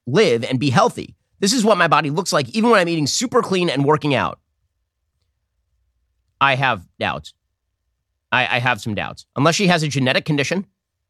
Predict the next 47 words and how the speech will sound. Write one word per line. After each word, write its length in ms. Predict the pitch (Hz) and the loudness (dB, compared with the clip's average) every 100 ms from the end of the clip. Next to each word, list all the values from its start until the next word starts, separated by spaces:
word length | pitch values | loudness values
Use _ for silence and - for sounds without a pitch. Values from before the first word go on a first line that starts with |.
| _ _ _ | _ _ _
it 80 | 135 | 2
doesn't. 340 | 170 110 - _ _ _ _ _ _ _ _ _ _ | 2 2 -4 _ _ _ _ _ _ _ _ _ _
Because 220 | 95 117 | -6 -4
the 80 | 110 | 0
way 120 | 135 | 2
that 80 | 147 | 2
you 120 | 143 | 2
lose 180 | 151 131 | 2 4
weight 260 | 175 196 92 | 4 2 0
is 100 | 104 | -8
by 120 | 104 | -8
creating 300 | - 127 123 | -4 -4 -4
a 120 | - | -8
caloric 420 | - 127 151 151 | -6 2 2 4
deficit. 420 | - 160 151 - - _ _ _ | 0 0 -2 -8 -10 _ _ _
That 140 | - 90 | -6 -4
is 100 | 85 | -2
the 80 | 107 | 2
way 140 | 131 | 4
that 80 | 151 | 2
you 100 | 165 | 2
lose 240 | 165 156 | 2 4
weight 280 | 156 107 - _ | 4 2 -2 _
in 100 | 117 | 0
this 140 | 127 | 0
world. 340 | 135 110 52 - _ _ _ _ _ _ _ _ | 2 0 -2 -10 _ _ _ _ _ _ _ _
I, 140 | 135 123 | -2 2
I 60 | 143 | 2
really 320 | 139 196 214 | 2 2 4
doubt 220 | 185 127 | 2 2
that 120 | 110 | -4
she 100 | - | -6
is 100 | 127 | -4
eating 220 | 139 139 | -2 0
nothing 320 | 131 151 196 190 | 2 2 0 0
but 120 | - | 0
salad 380 | 147 139 107 95 | 2 2 0 -4
and 180 | 127 | -4
working 320 | 127 160 156 135 | 0 0 0 2
out 260 | 127 123 - | 2 0 -4
an 100 | 113 | -2
hour 260 | 135 135 | 2 2
and 80 | 127 | 2
a 20 | |
half 220 | 120 120 | 0 -2
a 60 | 110 | -2
day 260 | 92 62 | -4 -6